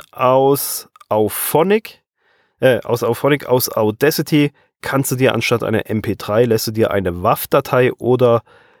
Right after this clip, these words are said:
besser geeignet ist hier noch das flak-Format, eine flak-Datei exportieren und schickst diese dann zu Auphonic.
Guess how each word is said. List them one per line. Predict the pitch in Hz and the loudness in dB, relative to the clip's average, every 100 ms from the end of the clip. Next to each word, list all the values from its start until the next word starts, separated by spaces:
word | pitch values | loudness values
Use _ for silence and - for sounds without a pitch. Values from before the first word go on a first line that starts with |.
| _ _ _ _ _ _ _ _ _ | _ _ _ _ _ _ _ _ _
besser | - 113 120 110 | -2 2 2 2
geeignet | 101 98 98 104 104 | 2 2 2 2 -2
ist | 117 - | -4 0
hier | 117 | 2
noch | 107 | 2
das | - 92 | 0 -2
flak-Format, | - - 123 - - 113 107 104 | -4 -2 -2 0 -2 0 0 -2
eine | 110 98 | -4 -4
flak-Datei | - - 151 - 147 127 123 117 | -4 -2 -2 0 -2 0 2 2
exportieren | - 120 - - 101 - 135 135 127 - - - - - | 2 -2 -4 -6 -4 0 2 4 0 -2 -12 -20 -20 -4
und | - 117 110 - | 2 2 2 -6
schickst | - - 117 - - | -8 0 0 0 -4
diese | - 123 120 | 2 2 2
dann | 107 104 104 98 _ | 2 2 0 -4 _
zu | - 113 | -4 -2
Auphonic. | - 101 - 110 104 85 - | 0 0 0 0 0 0 -8